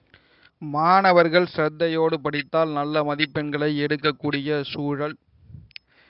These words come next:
திருமண வயதில் இருப்பவர்களுக்கு திருமணம் நிச்சயிக்கப்படும். பயப்பட வேண்டாம்.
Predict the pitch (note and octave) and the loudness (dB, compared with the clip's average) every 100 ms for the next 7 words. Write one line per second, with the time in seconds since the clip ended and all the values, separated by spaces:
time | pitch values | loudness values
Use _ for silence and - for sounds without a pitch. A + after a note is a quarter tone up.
0 | _ _ _ _ _ _ _ _ _ _ | _ _ _ _ _ _ _ _ _ _
1 | _ - F3+ F#3 F3+ F3 D3+ D3+ D#3+ D3+ | _ -4 -2 -2 0 0 2 0 0 -2
2 | D3 C#3+ C#3 D3 C#3+ C#3+ C3 E3 C3 D#3 | -4 -4 -2 -2 -2 -4 -8 -10 -8 -8
3 | D#3+ D#3 D3+ D#3 D3 C#3+ - D#3+ D#3 C#3 | -6 -4 -4 -4 -4 -6 -6 -6 -4 -6
4 | D3+ D3 - C3 C#3+ - - - - - | -8 -10 -10 -10 -10 -12 -20 -18 -18 -20
5 | _ _ _ - C3+ D3 D#3 - C#3+ D3 | _ _ _ -12 -4 -2 -4 -4 -4 -4
6 | D3 C3+ C3 C3 C#3 C#3+ | -6 -8 -10 -6 -4 -4